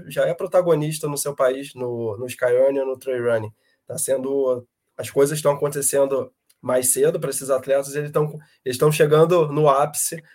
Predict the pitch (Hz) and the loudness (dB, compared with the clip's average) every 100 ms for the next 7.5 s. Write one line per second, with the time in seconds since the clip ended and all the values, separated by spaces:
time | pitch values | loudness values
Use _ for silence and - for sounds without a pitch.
0 | _ _ 127 131 131 147 143 139 - 143 | _ _ -2 0 0 -4 -4 -4 -6 -8
1 | 131 135 160 151 123 113 - _ _ _ | -4 -4 -2 2 2 0 -6 _ _ _
2 | - 113 113 113 117 117 117 117 113 110 | -6 -2 0 -2 -4 -6 -6 -6 -4 -4
3 | 104 - - 120 127 120 117 113 120 123 | -6 -12 -8 -8 -4 -4 0 2 2 0
4 | 123 123 117 110 _ _ _ _ _ _ | -2 -4 -4 -6 _ _ _ _ _ _
5 | - 120 117 123 127 - 135 156 139 - | -10 -6 -6 -6 -4 -2 0 0 0 -2
6 | _ _ 139 151 175 165 185 196 147 131 | _ _ 0 4 4 6 6 6 8 6
7 | 123 113 127 131 | 4 0 0 0